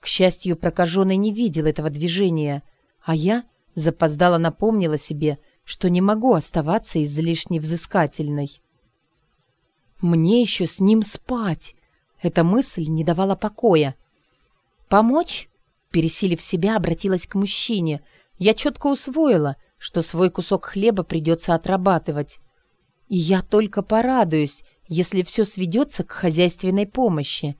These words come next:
Не оглядываясь, мужчина протянул мне нож и махнул рукой на корзину. В одной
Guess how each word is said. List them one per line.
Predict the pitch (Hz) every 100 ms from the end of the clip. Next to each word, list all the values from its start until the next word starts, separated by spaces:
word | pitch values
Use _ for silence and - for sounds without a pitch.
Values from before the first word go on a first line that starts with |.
| _ _ _ _ _ -
Не | 160 170
оглядываясь, | 170 156 180 226 175 151 147 - - _ _ -
мужчина | 170 165 - 202 190
протянул | 196 180 190 196 185
мне | 175 175
нож | 175 240 - - _ _ _ -
и | 175
махнул | 170 160 - 214 254
рукой | 185 - 170
на | 165
корзину. | 165 180 180 170 170 147 139 - _ _ _ _ _ -
В | 151
одной | 170 156 208 277 -